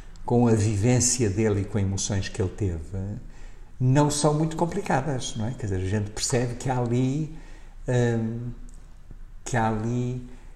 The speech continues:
qualquer coisa, eh, que ele, eh,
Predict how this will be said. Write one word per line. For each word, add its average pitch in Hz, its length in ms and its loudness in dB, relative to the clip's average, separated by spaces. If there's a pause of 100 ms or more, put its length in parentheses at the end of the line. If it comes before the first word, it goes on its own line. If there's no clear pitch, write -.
qualquer 117 400 2
coisa, 123 640 2 (160)
eh, 107 360 0 (340)
que - 160 0
ele, 113 460 4 (500)
eh, 104 340 0